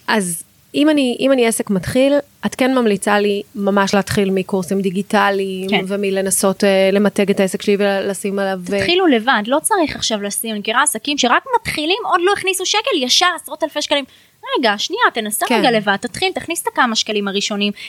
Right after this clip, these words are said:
Speaker 2: את הכמה שקלים האלה כבר תוכל להשקיע שוב בעסק, ואז תוכל להוציא עוד, על, עוד איזה קורס, מהקורס הזה אתה תרוויח עוד כסף, ואז תוכל להוציא על תוכנית ליווי, זאת אומרת, יש דרך חכמה לעשות את הדברים האלה, אני לא בעד, אה,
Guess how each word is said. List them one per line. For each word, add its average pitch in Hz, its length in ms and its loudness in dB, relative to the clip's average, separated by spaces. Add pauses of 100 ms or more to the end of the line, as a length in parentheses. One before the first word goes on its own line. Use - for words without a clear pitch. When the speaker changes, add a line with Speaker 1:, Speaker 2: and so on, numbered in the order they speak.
Speaker 2:
את - 80 -8
הכמה 285 240 0
שקלים 277 340 -2
האלה 277 180 0
כבר 240 160 -6
תוכל - 220 -2
להשקיע 247 360 0
שוב 277 280 0
בעסק, 196 460 -2
ואז 208 180 0
תוכל 220 180 -4
להוציא - 300 0
עוד, 330 200 4
על, 233 140 0 (100)
עוד 302 180 4
איזה 233 160 -2
קורס, 202 340 0 (260)
מהקורס 277 360 -4
הזה 254 160 -2
אתה 262 120 -6
תרוויח 262 420 -2
עוד 359 240 4
כסף, 214 280 -2
ואז 233 120 -4
תוכל - 200 -8
להוציא 240 220 -8
על 247 60 -6
תוכנית 294 240 -8
ליווי, 330 300 2
זאת - 120 -6
אומרת, 226 300 -2 (440)
יש 302 220 2
דרך 330 260 0
חכמה 254 340 -2
לעשות 294 180 -6
את 311 60 -4
הדברים 254 280 -2
האלה, 226 140 4
אני 202 140 -2
לא 262 120 4
בעד, 330 460 2
אה, 339 40 6